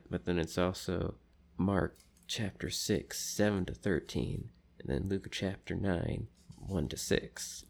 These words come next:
And all that really happens here is Jesus sends out the twelve disciples again in pairs this time. If this isn't the first time and it's all mixed up, or he's just keeps doing this.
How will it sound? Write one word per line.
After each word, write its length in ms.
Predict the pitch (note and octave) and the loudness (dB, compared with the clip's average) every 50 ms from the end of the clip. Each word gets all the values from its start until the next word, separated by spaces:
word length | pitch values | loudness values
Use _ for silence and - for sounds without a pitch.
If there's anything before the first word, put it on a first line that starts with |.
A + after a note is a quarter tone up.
| - - - | -14 -2 4
And 320 | G2+ G2+ G2+ G2 F#2+ F#2 | 6 8 8 8 8 6
all 260 | - - G#2 G#2 G#2+ G#2+ | 6 6 6 6 6 6
that 260 | A2 A2 G#2 - - - | 6 4 4 2 0 0
really 300 | A2 A2 A2 G#2+ G2+ G#2 | 0 0 0 0 0 0
happens 400 | G#2+ A2 G#2 - - F#2+ F2+ - | 0 -2 -2 0 -2 -2 2 6
here 320 | B2+ C3+ C3+ B2+ C3+ - - - - - - - - - | 6 6 6 6 4 0 -6 -18 -20 -20 -20 -20 -10 0
is 720 | - G#2+ G#2 G2+ G2 F#2+ F2+ F#2 - - - - - - - | 2 4 6 6 6 4 2 0 -2 -6 -6 -6 -8 -6 -2
Jesus 320 | - G#2+ G#2 G#2 G#2+ G2 - | 0 0 0 0 -4 -6 -4
sends 320 | - - G2+ G2+ G2 - | 0 0 0 0 2 2
out 220 | G2+ G2+ F#2+ - | 0 0 0 -2
the 80 | - - | -6 -8
twelve 320 | - - - G#2 G#2 G2+ | -6 0 2 2 2 2
disciples 800 | - - - - G#2 G2 G2 - F#2+ F#2 F#2 - - - - - - - - - | -2 -6 -2 0 0 2 4 4 2 2 2 0 -4 -8 -10 -12 -16 -14 -4 -2
again 520 | G#2+ F#2 - - G#2 A2+ B2 C#3 E3 F3 - - - - - - | 0 0 2 4 4 4 4 4 2 0 -2 -8 -20 -20 -10 0
in 200 | - A2 G#2+ G2 | 2 2 2 2
pairs 640 | - - - A#2+ B2+ C3+ D3 E3 F3 - - - - - _ _ _ - | 0 0 2 4 4 4 4 2 0 -2 -6 -8 -8 -12 _ _ _ -2
this 160 | D3+ D3+ - - | -2 -2 -2 4
time. 380 | - E3+ E3 E3+ E3+ E3+ F3 - - - - - - - D3 G2+ | 4 6 6 6 4 2 0 -6 -10 -20 -20 -20 -20 -14 -6 -4
If 140 | G2+ G2+ - - - - - _ - | -4 -4 -4 -8 -20 -20 -12 _ 0
this 180 | G2 G2 - | 0 2 2
isn't 340 | G#2 G2 G#2+ G2 F#2 - - | 2 2 2 0 0 -2 -2
the 160 | - F#2 F2+ - - _ _ _ - - - - | -2 -2 -2 -2 -8 _ _ _ -20 -10 2 8
first 320 | - G#2+ A#2 A2+ - - | 8 8 8 8 2 0
time 440 | - C3 B2+ C3 C3 C3 B2+ C3 B2+ - - | 2 4 4 4 2 0 -2 -6 -8 -2 0
and 180 | - G2+ G2 | 2 2 2
it's 140 | F#2 F#2 - | 0 0 2
all 140 | G2+ G2 G2 | 2 2 2
mixed 300 | F#2+ F#2 F#2 - - - | 2 0 -2 -2 0 2
up, 240 | B2 C3 - - - | 2 2 2 2 4
or 260 | G2+ F2+ F2+ F2 F2 | 6 6 6 6 4
he's 300 | F#2+ G2 G2+ G2+ F#2 - | 2 0 -2 -2 -2 -4
just 460 | - - - F#2 F#2 - _ - - | -4 -4 -4 -4 -6 -6 _ -20 -16
keeps 260 | - - - F#2 - - | -8 -4 -4 -4 -4 -2
doing 300 | - - G2 G#2+ A2 A#2 | 0 2 2 2 2 2
this. 380 | B2 C3+ C3+ - - - - | 0 0 -2 -2 -8 -12 -14